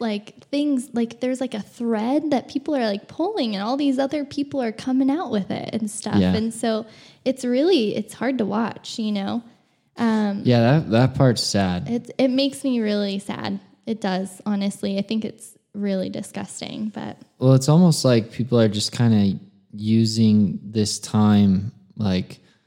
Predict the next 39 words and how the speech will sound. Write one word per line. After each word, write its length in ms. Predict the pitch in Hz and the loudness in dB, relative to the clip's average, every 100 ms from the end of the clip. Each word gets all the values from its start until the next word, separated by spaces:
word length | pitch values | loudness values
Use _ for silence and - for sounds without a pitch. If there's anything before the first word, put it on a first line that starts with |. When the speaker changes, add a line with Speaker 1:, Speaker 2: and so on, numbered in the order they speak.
| _ _ _ _ _ _ _ | _ _ _ _ _ _ _
Speaker 2:
because 520 | 117 110 117 110 101 104 | -2 2 4 4 2 2
there's 240 | 104 104 | 2 2
different 400 | 123 127 135 107 | 2 2 2 2
groups 280 | 113 107 - | 2 0 0
getting 380 | 110 104 98 101 | 2 4 4 4
media 380 | 104 104 101 | 4 4 4
attention 600 | 92 - 92 90 92 90 | 2 0 -2 -2 -4 -2
that 260 | 90 87 - | -2 -4 -4
they 360 | 101 98 92 92 - _ _ | -2 -2 -2 -6 -14 _ _
ha-, 120 | 107 101 | -8 0
really 260 | 113 120 | 4 4
haven't 320 | 110 107 90 - | 4 2 0 -2
gotten 520 | 90 87 - - 110 - | -2 -2 -4 -8 -10 -8
in 120 | 226 | -2
all 240 | 214 - - | 0 2 0
Speaker 1:
Right. 80 | - | 0
Speaker 2:
these 300 | 90 170 180 | -2 -2 -4
years. 420 | 90 85 - - | -4 -4 -6 -6
And 220 | 95 98 | -6 -4
so 180 | - 104 | -2 0
they're 160 | 98 | 0
seeing, 720 | 92 - 135 135 113 101 - - _ _ _ - - | -2 -2 2 4 4 2 -2 -10 _ _ _ -14 -6
like, 420 | 101 90 - - _ _ _ _ _ | -2 -4 -6 -20 _ _ _ _ _
you 180 | 120 107 | 2 4
know, 140 | 92 90 | 4 0
with, 300 | 90 92 _ - - - - _ - | -4 -6 _ -20 -20 -20 -20 _ -4
with 180 | 107 | 0
the 140 | 110 98 | 2 2
Black 340 | 104 95 - | 2 -2 -2
Lives 300 | 101 98 95 | -2 -2 -2
Matter 320 | 98 101 104 | 0 2 2
and 160 | 90 92 | 0 0
stuff, 360 | - 92 101 - | -2 -2 -4 -2
they're 160 | 95 | -4
seeing 460 | 101 - 113 110 98 | -2 2 4 4 4
what 220 | 90 - | 0 -4
kind 220 | - 95 | -4 -4
of 140 | 87 - | -4 -2
pull 480 | 117 113 90 104 | 0 0 -2 -4